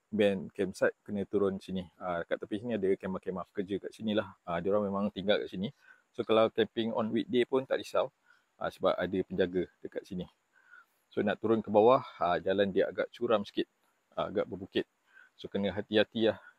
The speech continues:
Ah, kalau hujan, musim hujan memang licin. Pada part tangga sikit, ah, so kita boleh turun dengan lebih selamat lah. So, bila dah sampai bawah, ah, ni dia punya main area campsite lah.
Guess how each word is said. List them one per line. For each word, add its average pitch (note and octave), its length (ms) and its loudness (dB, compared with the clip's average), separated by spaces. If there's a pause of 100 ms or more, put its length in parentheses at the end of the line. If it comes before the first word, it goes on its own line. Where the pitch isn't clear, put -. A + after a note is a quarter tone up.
(720)
Ah, E2+ 240 -8
kalau F#2 240 2
hujan, G#2+ 480 2
musim - 300 -8
hujan F#2+ 260 0
memang F#2 320 -4
licin. F2+ 400 -2 (1500)
Pada A2+ 380 4
part - 180 2
tangga A#2 260 6
sikit, D#3+ 300 2 (100)
ah, F2 220 -4
so - 160 -4
kita - 180 -4
boleh F#2 240 2 (920)
turun G#2 300 8
dengan G2 340 2
lebih F#2 260 2
selamat F2 380 0
lah. G2+ 160 0 (1300)
So, - 140 -4
bila G2+ 240 4
dah G#2 80 8
sampai A2 400 4
bawah, C3+ 400 6 (160)
ah, E2 240 -4
ni F#2+ 160 -8
dia G2+ 160 0
punya G2 320 -4
main G#2 320 -2
area G#2+ 240 0
campsite G#2+ 400 0
lah. A2 120 0